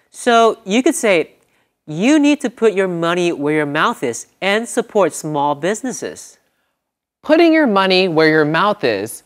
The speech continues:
Speaker 2: is the best way to show you are serious about what you say.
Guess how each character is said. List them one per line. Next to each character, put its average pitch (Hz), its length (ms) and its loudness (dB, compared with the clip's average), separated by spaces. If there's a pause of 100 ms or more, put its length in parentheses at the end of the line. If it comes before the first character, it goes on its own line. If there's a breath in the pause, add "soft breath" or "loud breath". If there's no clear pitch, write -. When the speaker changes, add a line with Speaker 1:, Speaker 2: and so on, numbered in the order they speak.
(140)
Speaker 2:
is 196 160 2
the 214 80 0
best 240 420 0
way 156 280 2
to 143 80 -8
show 139 380 -2
you 180 300 -4
are 120 220 -4
serious 165 880 0 (240)
about 165 340 2
what 160 200 0
you 127 140 -6
say. 147 420 -2